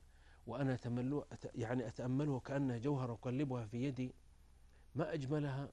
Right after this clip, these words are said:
ما أحسنها، وأقول: فكيف بمن هو أكثر مني أدبًا وبلاغة ولغة؟" أقول: "يا، يا ليت الناس يدركون هذه البلاغة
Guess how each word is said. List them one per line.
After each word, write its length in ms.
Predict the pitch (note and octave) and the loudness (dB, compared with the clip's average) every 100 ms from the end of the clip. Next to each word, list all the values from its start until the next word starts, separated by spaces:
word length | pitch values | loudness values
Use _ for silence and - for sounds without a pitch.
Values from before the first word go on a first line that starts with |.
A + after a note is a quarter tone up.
| - | -4
ما 140 | A#2+ | -4
أحسنها، 540 | B2 - D3+ C#3+ C#3 C#3+ - - - - | -4 -2 0 0 0 -4 -10 -20 -8 2
وأقول: 500 | D#3+ D#3+ G3 F#3+ E3 - - - - - - | 2 6 8 8 4 -10 -20 -20 -20 -20 -6
فكيف 400 | C#3 A#3 A3+ F#3 | -2 4 4 4
بمن 340 | D3+ D3 D3 | 2 0 0
هو 100 | C3+ | -2
أكثر 340 | D3+ - C#3+ | -4 -6 -2
مني 320 | C3 C3+ B2+ C3+ | 2 2 0 0
أدبًا 340 | B2+ A#2 A#2 | -2 -2 -2
وبلاغة 760 | A2+ A2 B2+ B2+ A#2 - G#2+ - | -2 -2 -2 -2 -4 -6 -8 -4
ولغة؟" 580 | A2 B2 A#2 A2 G#2+ - - - - - - | 0 0 0 -2 -6 -8 -12 -20 -20 -16 -2
أقول: 160 | C3 | 2
"يا، 200 | C#3 E3 C#3 - - | 4 4 0 -12 -2
يا 160 | C#3+ | 0
ليت 220 | F#3+ F#3+ E3+ | 2 0 0
الناس 300 | E3 D#3 C#3+ | 0 0 -2
يدركون 380 | B2+ B2 C#3+ | -4 -2 -2
هذه 260 | B2+ C3 A#2+ | -2 -2 -2
البلاغة 560 | A2+ A#2 C#3 C3 G#2+ | -2 -2 0 0 -2